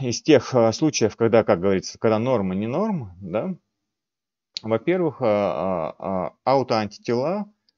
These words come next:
против компонентов щитовидной железы. Мы все прекрасно с вами, э,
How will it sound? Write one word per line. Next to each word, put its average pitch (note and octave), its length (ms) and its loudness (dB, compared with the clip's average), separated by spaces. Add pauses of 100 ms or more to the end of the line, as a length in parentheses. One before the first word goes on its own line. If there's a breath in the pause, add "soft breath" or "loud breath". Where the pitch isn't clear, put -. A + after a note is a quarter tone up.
(140)
против D3+ 260 -4
компонентов B2 520 -6
щитовидной G2+ 440 -4
железы. D#2+ 460 -8
Мы D#3+ 280 -4
все E3 200 -4
прекрасно B2+ 480 -4
с - 80 -18
вами, G2 340 -4 (380)
э, F#2+ 260 -4